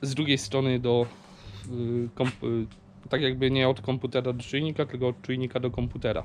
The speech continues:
W tą stronę szukać przyczyn. No,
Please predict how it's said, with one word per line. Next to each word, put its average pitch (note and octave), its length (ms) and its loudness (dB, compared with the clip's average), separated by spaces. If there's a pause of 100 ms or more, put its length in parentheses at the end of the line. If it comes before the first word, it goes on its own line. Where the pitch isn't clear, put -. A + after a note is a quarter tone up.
(100)
W - 40 -20
tą A#2 120 -2
stronę A2 420 -4
szukać - 340 -8
przyczyn. - 360 -10 (2250)
No, G2+ 180 0